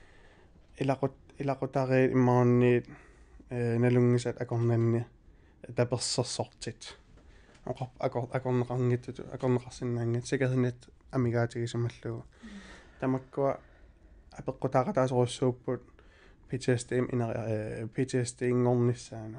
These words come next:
Speaker 1: Имат, иматук имааккама ила аама, э, саккортумна лаатақартут имаангила тамарми P T S D илертартун. Э, кисианни P T S D линкалорлуниллун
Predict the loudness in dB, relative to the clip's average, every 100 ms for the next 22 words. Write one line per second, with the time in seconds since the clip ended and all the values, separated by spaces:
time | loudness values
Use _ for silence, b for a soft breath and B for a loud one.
0 | -18 b -12 -4 -2 -2 -10 _ -20 -20
1 | -20 -20 -20 b b b b _ _ -2
2 | 0 2 0 0 2 2 2 2 4 2
3 | 0 -2 0 2 2 2 0 -2 -4 -2
4 | -2 -4 0 0 0 -2 0 2 4 2
5 | 2 -4 -8 -8 -8 -14 b b b -4
6 | 0 2 4 2 2 4 4 4 2 0
7 | -6 -6 -10 -8 -6 -4 -6 -10 -16 -16
8 | -20 -20 b b b b b -20 b b
9 | b b b b -4 -2 -2 -2 4 6
10 | 6 6 2 0 -2 0 2 4 2 2
11 | -2 0 0 0 -2 -2 0 -2